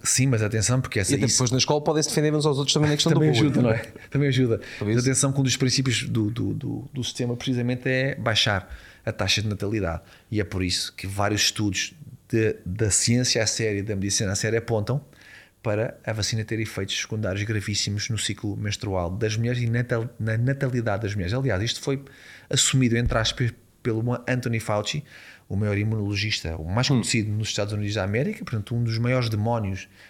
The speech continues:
Speaker 1: desta fraude toda, ah, que ele próprio, numa entrevista em direto, não foi capaz de dizer que não, que não tinha efeitos secundários graves no ciclo menstrual das mulheres e na natalidade, ah,
Speaker 2: Mas aí na,
Speaker 1: feminina.
Speaker 2: na, na questão da natalidade, nós passamos agora a marca do, dos oito mil milhões de habitantes no, no planeta.
Speaker 1: Uhum.
Speaker 2: Hum,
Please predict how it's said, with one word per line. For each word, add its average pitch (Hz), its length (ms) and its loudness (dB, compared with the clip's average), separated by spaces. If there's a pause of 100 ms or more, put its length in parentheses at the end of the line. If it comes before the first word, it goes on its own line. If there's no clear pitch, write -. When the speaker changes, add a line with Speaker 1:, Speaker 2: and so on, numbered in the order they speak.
(140)
Speaker 1:
desta 104 280 0
fraude 110 360 0
toda, 117 300 2 (880)
ah, 110 280 4
que - 180 0
ele 135 60 0
próprio, 131 300 0
numa 127 100 4
entrevista 123 320 2
em 127 40 2
direto, 123 300 2 (340)
não 147 220 4
foi 143 160 0
capaz 139 420 2
de 123 40 2
dizer 123 280 2
que - 120 0
não, 131 240 4
que 139 140 -4
não 135 100 2
tinha 139 160 -2
efeitos - 260 -4
secundários 123 300 -2
graves 123 380 -2 (260)
no 131 80 -2
ciclo 131 240 -2
menstrual 117 560 0
das 117 140 -2
mulheres 117 340 0 (360)
e 120 120 -2
na 120 320 4
natalidade, 120 720 2 (300)
ah, 104 160 2
Speaker 2:
Mas 104 200 2
aí 110 160 2
na, 120 100 2
Speaker 1:
feminina. 117 240 2
Speaker 2:
na, 98 80 0
na 123 80 2
questão 120 180 2
da 117 60 2
natalidade, 113 480 2
nós 110 140 0
passamos 101 320 -2
agora 101 180 0
a 101 40 0
marca 101 320 0
do, 95 260 -2
dos 92 160 -4
oito 104 180 -2
mil 104 140 0
milhões 101 240 0
de 107 40 -2
habitantes 101 400 -2
no, 98 380 -2
no 101 120 -2
planeta. 107 540 -2
Speaker 1:
Uhum. - 1000 -8
Speaker 2:
Hum, - 60 -2